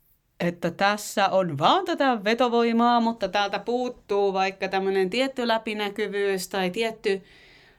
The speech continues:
ehkä halukkuus sellaiseen sitoutumiseen, ja jos se sitoutuminen on jotain, mitä sä haluut, niin sit voi olla tärkeää olla rehellinen itselleen siitä, että hei, et nyt tässä ei olla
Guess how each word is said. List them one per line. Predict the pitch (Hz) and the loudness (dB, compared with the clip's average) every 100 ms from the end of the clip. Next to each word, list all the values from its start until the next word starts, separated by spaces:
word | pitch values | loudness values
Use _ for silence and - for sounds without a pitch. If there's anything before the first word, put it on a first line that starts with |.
| _ - | _ -4
ehkä | 185 180 214 | -4 -2 -6
halukkuus | 180 226 247 233 - - 196 190 185 | -2 0 0 -4 -6 -2 0 0 -2
sellaiseen | 190 180 180 180 190 185 | -2 0 0 0 2 2
sitoutumiseen, | 180 226 240 226 214 202 185 180 190 185 185 | 2 0 2 0 -2 -2 -2 0 0 0 0
ja | 175 | 0
jos | 185 185 | 0 -2
se | 185 | -4
sitoutuminen | 160 247 381 339 233 208 202 190 | -2 2 4 4 0 -2 -2 0
on | 185 | 0
jotain, | 190 185 180 | 0 0 0
mitä | 180 180 | 0 -2
sä | 180 415 | 2 2
haluut, | 285 202 151 147 143 - - - - _ | 2 0 0 -8 -12 -20 -20 -20 -20 _
niin | 175 180 165 - - _ _ - | -2 0 -2 -6 -12 _ _ -12
sit | - 254 254 - | -4 -4 -4 -6
voi | 180 185 | -2 0
olla | 180 175 | 0 -2
tärkeää | 214 214 190 180 170 175 | -2 -2 -2 -2 0 0
olla | 180 | 0
rehellinen | 175 214 214 196 180 175 175 | 0 -2 -2 -2 0 0 0
itselleen | 175 180 175 170 170 170 | -2 -2 -2 -2 -2 -4
siitä, | 185 180 175 170 170 | -2 -2 -2 -2 -2
että | 170 208 | -4 -2
hei, | 190 175 | -2 -2
et | 175 | -4
nyt | 214 226 - | -6 -6 -4
tässä | 202 190 - 180 | -4 -4 -4 -2
ei | 190 185 | 0 0
olla | 185 175 170 | 0 0 -2